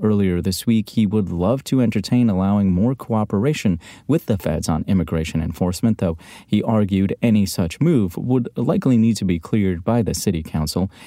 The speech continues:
as it would involve altering local law. At a press conference at City Hall on Thursday afternoon, Speaker Adams poured cold water on the possibility of the council tweaking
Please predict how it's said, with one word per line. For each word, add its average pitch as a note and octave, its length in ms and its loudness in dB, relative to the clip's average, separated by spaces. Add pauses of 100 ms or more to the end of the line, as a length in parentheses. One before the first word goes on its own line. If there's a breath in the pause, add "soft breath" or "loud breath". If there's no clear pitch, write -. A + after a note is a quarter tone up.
(140 loud breath)
as F2+ 140 -2
it F2 100 0
would E2+ 180 -2
involve F2+ 520 0
altering G#2 500 0
local F2 460 -2
law. D#2+ 340 -6 (340)
At A#2+ 80 4
a A2 60 2
press B2 300 -2
conference A#2+ 500 0
at F#2 160 -2
City F#2+ 220 0
Hall F#2+ 220 2
on E2+ 140 0
Thursday E2+ 440 -2
afternoon, E2+ 640 0
Speaker E2+ 440 -2
Adams F2 360 0
poured E3 360 -2
cold D3 320 -2
water C#3+ 320 0
on E2+ 120 0
the D#2+ 80 -4
possibility F2 600 -2
of E2+ 120 -4
the - 100 -2
council A#2+ 480 0 (300 loud breath)
tweaking C#3 480 -2